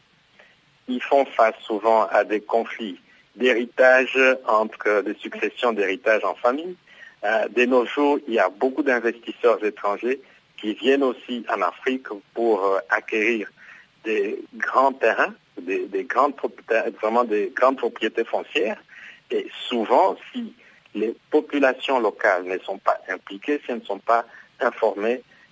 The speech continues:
elles se retrouvent perdantes. Le but de cet exercice, c'est que quelle que soit la transaction qui a lieu, quel que soit celui qui, qui est, qui est à son origine, que ce soit un étranger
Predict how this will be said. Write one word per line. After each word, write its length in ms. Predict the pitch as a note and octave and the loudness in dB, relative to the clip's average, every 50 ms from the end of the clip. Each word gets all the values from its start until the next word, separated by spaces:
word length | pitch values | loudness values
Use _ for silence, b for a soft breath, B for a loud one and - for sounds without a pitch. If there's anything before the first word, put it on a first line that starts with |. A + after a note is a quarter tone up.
| _ _ - | _ _ -6
elles 100 | A#2 - | -6 -2
se 220 | - - G#3+ A2 | 0 0 0 0
retrouvent 340 | G#2 - - - A2+ - - - | 0 -4 -4 -8 -10 -10 -2 -2
perdantes. 460 | F#2+ E2+ F2+ F2 G2 E2+ D#2+ - - - - _ _ _ _ b b b b b _ | -2 -2 0 0 -2 -2 -2 -6 -12 -20 -20 _ _ _ _ b b b b b _
Le 160 | G#2+ A#2+ A#2 | -2 0 0
but 360 | A2+ A#2 - F3 G3+ G3+ - | -2 -2 -2 -2 -2 -2 -2
de 80 | C3 B2 - | -4 -2 -2
cet 180 | B2 A#2+ - | -4 -2 0
exercice, 580 | A2+ G#2+ F2+ F#2+ G2+ F#2 - - - - D#2+ - - - - | -2 -2 0 -2 -2 -2 -2 -6 -10 -12 -12 -12 -14 -10 -6
c'est 120 | B2 B2 | -6 -6
que 240 | A#2 - - A#2 A#2 A#2 A#2 _ | -6 -4 -4 -4 -4 -4 -8 _
quelle 280 | - F3+ F3+ F3+ F3 - | 0 2 2 2 0 -2
que 180 | - C#3+ C3+ | -2 -2 -2
soit 300 | C3+ - - - C#3 C3+ | -2 -4 -2 0 0 2
la 160 | C3 B2 A#2 | 2 2 0
transaction 840 | A#2 - - - A#2+ A#2 G#2+ A2+ A2 G#2 - - - C3+ C3+ C3 B2+ | 0 -2 -4 -2 -2 -2 0 -2 -4 -4 -4 -8 -6 -6 -4 -4 -6
qui 200 | C3 - - G2 | -8 -8 -4 -4
a 80 | F2+ E2+ | -2 -2
lieu, 280 | F2+ F#2+ G#2+ B2+ C3+ - B B B B B B B _ | -4 -4 -6 -6 -6 -8 B B B B B B B _
quel 200 | - D3 D3 - | 4 4 4 4
que 180 | - C3+ A#2+ | 0 -2 -2
soit 300 | A2+ - - A#2+ G#2+ G2 - - - - | -2 0 0 2 2 2 0 -4 -4 -2
celui 300 | B2 B2 C3 C3+ C3 C3+ | -2 0 0 -2 -4 -6
qui, 300 | - - G#2+ G2+ - - - _ _ _ _ _ _ _ _ | -8 -14 -14 -14 -14 -14 -18 _ _ _ _ _ _ _ _
qui 160 | - A2+ A#2 | -6 -4 -4
est, 100 | A#2 A2+ | -2 -4
qui 240 | - - - B2+ B2+ | -6 -6 -2 2 4
est 40 | A#2+ | 4
à 160 | A2 G#2+ G2+ - | 4 4 2 0
son 180 | - A2 G#2+ G#2+ | -4 -4 -2 -2
origine, 540 | G#2+ G2 G#2+ A#2 G#2 - - D#3 E3+ F3 D#3+ - - | -2 -2 -2 -4 -6 -6 -6 -6 -6 -6 -10 -6 -6
que 80 | B2 A2+ - | -6 -4 -4
ce 80 | A#2+ A2+ | -6 -8
soit 220 | - - - C3 | -4 -2 0 0
un 180 | B2 A2+ G#2+ G#2 | 0 0 0 -2
étranger 640 | G#2 G2 - - G#2 G#2 G#2 F#2+ - G#2+ G2 E2+ | -2 -4 -4 -4 -2 -2 -2 -2 -2 -4 -4 -4